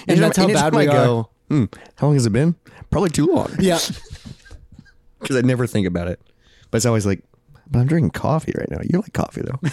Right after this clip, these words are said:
Speaker 1: <laughs>
Speaker 2: No, I'm just kidding. I don't feed him coffee. I, I pour water in him.
Speaker 1: All right. What it, do you have a favorite Christmas present that you've gotten?
Speaker 2: Um,
Speaker 1: So I'm trying to think of other really good ones, but, like,
Speaker 2: I think I've, I think I have a few that I can think of, but the first one that comes to my mind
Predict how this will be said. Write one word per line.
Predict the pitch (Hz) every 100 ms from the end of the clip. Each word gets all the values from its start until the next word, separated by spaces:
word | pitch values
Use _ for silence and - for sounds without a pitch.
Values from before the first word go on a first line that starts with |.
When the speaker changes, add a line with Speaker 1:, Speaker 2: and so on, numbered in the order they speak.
| 359
Speaker 1:
<laughs> | -
Speaker 2:
No, | 156
I'm |
just | 135
kidding. | - 110
I |
don't | 101 107
feed | 110
him | 92
coffee. | - - - -
I, | 120
I | 98 101
pour | - 90
water | 82 80 92
in |
him. | 95 -
Speaker 1:
All | 151
right. | 127 - -
What | 160 185
it, | 220 - 147 - - - - -
do | 175
you | 180
have | 175
a |
favorite | 185 160 170 -
Christmas | 160 - 156 -
present | - 156 123 120
that |
you've | 113 110
gotten? | 107 101 107 104 _ -
Speaker 2:
Um, | 131 135 135 127
Speaker 1:
So |
I'm | 143
trying | 214
to |
think | 302
of | 147
other | 120 127
really | 107 113 113
good | 117 117
ones, | 107 95 107 -
but, | 151
like, | 151 135 _ _ -
Speaker 2:
I |
think | 131 175
I've, | 156 -
I | -
think | 135 156 -
I |
have | 139
a | 127
few | - 123 139 143 143 151 - _ -
that | 120
I |
can | 117 104
think | - 117
of, | 104 95 95 -
but | 110 113
the |
first | 117 151 160
one | 131
that | 117
comes | - 98
to | 95
my | 95
mind | 92 85 82 87